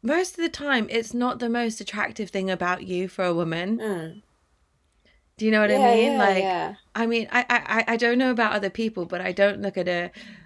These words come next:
Speaker 1: especially, like, a soft one. Like,
Speaker 2: Yeah.
Speaker 1: "Why are you sending me a flaccid
Speaker 2: Yeah,
Speaker 1: penis?"
Speaker 2: yeah.
Speaker 1: Like,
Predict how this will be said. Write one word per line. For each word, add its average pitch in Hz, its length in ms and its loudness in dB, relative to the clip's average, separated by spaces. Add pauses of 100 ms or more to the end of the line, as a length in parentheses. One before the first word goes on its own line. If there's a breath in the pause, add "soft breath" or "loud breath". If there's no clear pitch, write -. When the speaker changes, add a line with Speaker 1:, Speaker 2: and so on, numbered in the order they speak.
(220 loud breath)
Speaker 1:
especially, 294 520 2
like, 220 200 2
a 190 60 0
soft 220 380 0
one. 151 280 -6
Like, 165 200 2
Speaker 2:
Yeah. 190 160 4
Speaker 1:
"Why 202 140 2
are 240 40 4
you 247 120 4
sending 226 320 2
me 202 160 0
a 196 60 0
flaccid 196 380 0
Speaker 2:
Yeah, 202 440 6
Speaker 1:
penis?" - 120 -14
Speaker 2:
yeah. 196 380 0
Speaker 1:
Like, 185 320 -2